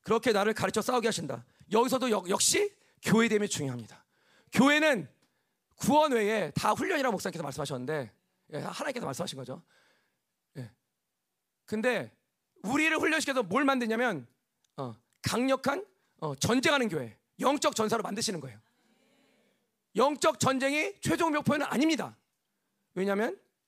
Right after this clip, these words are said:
예, 이따 그거 말씀드릴게요. 그러나 가장 중요한 건 영적 전사, 전쟁하는 교회를 세운다는 게 강력-, 강력-, 어, 일단 중요해요. 그래서 삼십삼 절도 마찬가지고 삼십사 절도 마찬가지고 교회됨이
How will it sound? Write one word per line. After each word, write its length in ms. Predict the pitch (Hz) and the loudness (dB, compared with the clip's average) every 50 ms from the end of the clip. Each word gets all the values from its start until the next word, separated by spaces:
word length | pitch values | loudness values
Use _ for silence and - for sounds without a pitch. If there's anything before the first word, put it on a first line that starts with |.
| - 175 | -8 -8
예, 40 | |
이따 160 | 180 - - 185 | -6 -4 -4 -6
그거 140 | - 180 156 | -4 -6 -8
말씀드릴게요. 480 | 131 - - 135 110 - - - - _ _ _ _ _ _ _ _ _ _ _ _ _ _ _ _ _ _ _ - - - | -8 -10 -12 -14 -16 -16 -18 -20 -20 _ _ _ _ _ _ _ _ _ _ _ _ _ _ _ _ _ _ _ -18 -12 -8
그러나 340 | 208 196 208 220 233 254 - _ - - | -4 -2 0 0 0 -2 -4 _ -6 0
가장 300 | - 277 - 392 359 - | 2 4 4 4 4 4
중요한 280 | - 247 247 226 220 | 2 2 2 2 2
건 200 | 226 277 359 415 _ _ _ _ _ - 190 | 2 0 0 -4 _ _ _ _ _ 0 2
영적 360 | 202 226 233 - 254 247 - | 2 2 2 2 0 0 2
전사, 380 | 208 202 196 185 190 170 120 - - - | 2 0 2 2 0 0 -2 -4 -6 0
전쟁하는 420 | - 233 262 277 311 302 294 285 | 2 2 4 4 4 4 2 4
교회를 160 | - 226 220 | 4 2 2
세운다는 320 | 220 294 302 294 262 247 220 | 4 4 4 4 4 2 0
게 60 | 214 | 0
강력-, 240 | 185 208 208 214 - | -2 -2 -2 -4 -4
강력-, 260 | - 202 202 202 - - - - | -4 -4 -4 -4 -4 -6 -4 -2
어, 120 | 175 180 | -2 0
일단 300 | 180 190 214 - 220 202 | 0 0 2 2 0 0
중요해요. 460 | - 202 208 190 247 254 190 185 - - _ _ _ _ _ _ _ _ _ _ _ _ _ _ _ _ _ _ _ _ _ _ | 0 0 2 4 4 4 2 0 -2 -6 _ _ _ _ _ _ _ _ _ _ _ _ _ _ _ _ _ _ _ _ _ _
그래서 420 | - 220 220 240 269 311 415 - - _ _ _ _ _ _ _ _ _ _ _ _ | 0 2 4 4 4 2 0 -4 -10 _ _ _ _ _ _ _ _ _ _ _ _
삼십삼 460 | - 247 294 269 285 285 320 311 285 | -2 0 0 2 2 2 2 2 2
절도 180 | 277 294 233 269 | 2 0 2 0
마찬가지고 340 | 226 214 - 226 226 208 202 | 2 2 2 2 2 2 2
삼십사 340 | 269 285 277 262 220 226 | 2 2 2 2 2 2
절도 160 | 226 240 226 220 | 2 2 2 0
마찬가지고 720 | 202 - 214 196 190 175 185 208 233 214 160 123 - _ _ _ _ _ _ - | 0 0 0 -2 -2 0 0 2 2 2 0 -2 -6 _ _ _ _ _ _ 0
교회됨이 580 | - - 269 330 349 311 285 269 285 311 392 | 4 6 6 6 6 6 4 4 2 0 -2